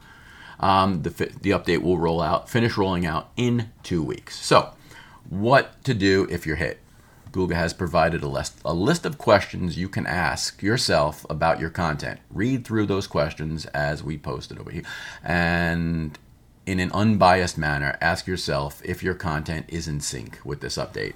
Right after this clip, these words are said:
In other words, does your content read, Google wants the content to be human designed so humans will read it, not machines. So your website content shouldn't be overly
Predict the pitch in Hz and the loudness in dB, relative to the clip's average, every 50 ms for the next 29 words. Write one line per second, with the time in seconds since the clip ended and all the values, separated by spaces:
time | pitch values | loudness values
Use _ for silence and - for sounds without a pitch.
0 | - - 113 117 117 123 117 117 117 113 - - - - - - - - - - | -4 0 4 4 6 6 8 10 10 8 8 4 -8 -12 -14 -14 -14 -8 0 4
1 | 104 104 104 104 98 - - 143 147 160 151 156 156 143 127 62 87 90 98 104 | 4 4 4 4 2 6 8 8 10 8 8 8 6 6 6 4 2 2 2 4
2 | 107 107 104 104 101 95 - - - - - - - - 123 135 147 151 127 107 | 4 4 4 2 2 0 -4 -14 -20 -20 -20 -6 2 4 4 8 8 6 6 6
3 | 98 107 113 226 226 226 - - - - 95 92 92 104 95 90 87 - - 98 | 6 6 6 6 4 4 0 0 2 2 2 2 2 2 0 0 0 -2 -2 -2
4 | 90 80 73 85 82 82 80 76 73 - - - _ - - - - - - _ | -2 0 2 2 2 2 2 0 -4 -8 -14 -20 _ -20 -20 -20 -20 -20 -20 _
5 | - - - _ - - - - - - - - 110 110 107 104 104 104 107 104 | -20 -20 -20 _ -20 -20 -20 -20 -20 -16 -4 2 4 6 6 6 6 6 4 2
6 | 104 104 - _ - - - _ _ _ - - - - _ _ - _ _ - | 2 -2 -4 _ -20 -20 -20 _ _ _ -20 -20 -20 -20 _ _ -20 _ _ -18
7 | - - 87 90 98 82 107 104 107 110 110 104 - - - 92 87 82 - - | -12 -6 -2 0 2 4 4 4 4 4 4 2 0 0 2 2 2 2 0 -6
8 | - - - 107 110 110 107 107 101 101 98 101 85 78 76 73 76 78 71 - | -8 -2 0 2 4 4 2 2 0 0 0 0 2 2 2 2 2 0 -2 -2
9 | - - - - - - - - _ - - - _ _ - - - - _ _ | -6 -20 -20 -20 -20 -20 -20 -20 _ -20 -20 -20 _ _ -20 -20 -20 -20 _ _
10 | - - _ _ - - - 90 85 - - - 82 - - 58 50 50 - - | -20 -20 _ _ -10 -4 0 0 0 0 0 -4 -6 -4 -6 -8 -10 -12 -14 -14
11 | - - _ - - - - 78 78 76 - - - - - - - - - - | -16 -16 _ -20 -14 -8 -4 -4 -4 -4 -6 -12 -20 -18 -18 -18 -20 -20 -20 -14
12 | - - 92 92 92 87 82 98 110 107 98 - - 98 92 90 85 - - - | -6 0 2 4 4 4 6 6 4 4 4 4 6 6 8 8 6 4 0 -4
13 | - - - - 101 92 95 90 - 92 82 - - - 107 98 98 95 90 73 | -18 -8 0 2 4 4 4 4 2 2 2 0 0 0 2 2 2 2 0 0
14 | - 87 82 82 82 80 - - - - 92 98 92 90 90 87 82 80 78 78 | 0 0 2 2 2 0 -2 -4 0 2 2 4 4 4 2 2 4 2 2 0
15 | 76 - | -2 -4